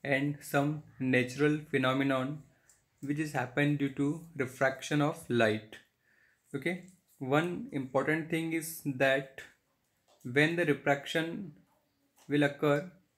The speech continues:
when a light travel from one medium to different medium, or we can say that when a light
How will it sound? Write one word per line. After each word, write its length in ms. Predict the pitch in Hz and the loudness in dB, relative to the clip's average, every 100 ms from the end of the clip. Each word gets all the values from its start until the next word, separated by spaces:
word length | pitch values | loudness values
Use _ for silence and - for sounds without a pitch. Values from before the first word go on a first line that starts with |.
| _ _ - | _ _ -12
when 240 | 123 143 | -2 0
a 60 | 165 | 2
light 380 | 151 139 147 - | 4 4 2 0
travel 340 | 139 135 147 147 | 2 2 0 0
from 300 | 147 147 143 | 0 2 0
one 200 | 139 151 | 0 0
medium 340 | 143 139 139 | 2 0 0
to 260 | 139 143 170 - - | 0 -2 -2 -10 -10
different 460 | 127 127 139 143 175 - - | -8 -4 -2 -2 -4 -12 -4
medium, 580 | 135 123 120 113 113 117 _ _ _ _ _ _ | -2 0 0 -2 -8 -12 _ _ _ _ _ _
or 180 | 131 139 | 2 2
we 200 | 147 147 | 2 0
can 220 | 147 139 | 0 0
say 120 | 139 147 | 2 0
that 460 | 135 131 139 - - | 2 2 0 -4 -12
when 200 | 131 135 | -4 -2
a 40 | 139 | 0
light 520 | 127 123 139 135 | 2 2 2 -4